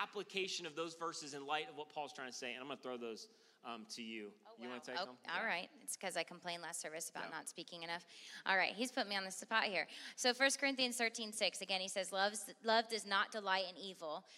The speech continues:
Speaker 2: but rejoices in the truth." In other words, love isn't trying to catch the other person trying to do something wrong. Um, love isn't building a case. It's not keeping score of the past. It, it, it puts the filing cabinet away.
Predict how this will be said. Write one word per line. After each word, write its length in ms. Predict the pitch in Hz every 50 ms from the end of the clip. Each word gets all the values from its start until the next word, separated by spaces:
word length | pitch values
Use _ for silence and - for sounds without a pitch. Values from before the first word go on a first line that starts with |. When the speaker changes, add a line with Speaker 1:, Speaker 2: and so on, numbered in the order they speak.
| - - _
Speaker 2:
but 100 | - 202
rejoices 480 | 202 208 - 208 208 202 202 202 190 190
in 60 | 190
the 100 | 180 175
truth." 300 | - - 196 165 165 -
In 80 | 190 208
other 180 | 208 208 220 214
words, 300 | 214 208 202 202 - - - - - -
love 240 | - 233 233 247 240
isn't 240 | 262 262 262 262 240
trying 360 | - - - 240 226 233 233
to 60 | 226
catch 240 | 233 226 220 214 - -
the 80 | 214
other 140 | 202 196 190
person 360 | 185 202 190 190 - 208 190
trying 300 | 175 - 196 180 180 180
to 80 | 175 175
do 120 | 175 170
something 420 | 165 - 180 170 165 - 170 160 151
wrong. 340 | 156 147 143 139 170 185 - _ _ - - - - - - -
Um, 400 | 196 202 190 185 180 170 139 - _ - -
love 180 | 226 233 247 247
isn't 260 | 262 - 254 226 -
building 300 | - 226 220 220 220 220
a 60 | 208 190
case. 280 | - 202 190 185 -
It's 100 | 202 -
not 160 | 233 220 -
keeping 380 | - - 247 240 - 247 233 220
score 340 | - - - 220 208 202 190
of 100 | 185 190
the 60 | 185
past. 360 | - - 175 160 151 - -
It, 40 | 190
it, 280 | 170 156 185 208 - 127
it 160 | 190 226 233
puts 200 | 240 254 247 247
the 100 | - 226
filing 400 | - - 202 196 202 202 190 190
cabinet 420 | 180 - 180 175 175 175 175 165 165
away. 380 | 160 156 151 135 120 185 180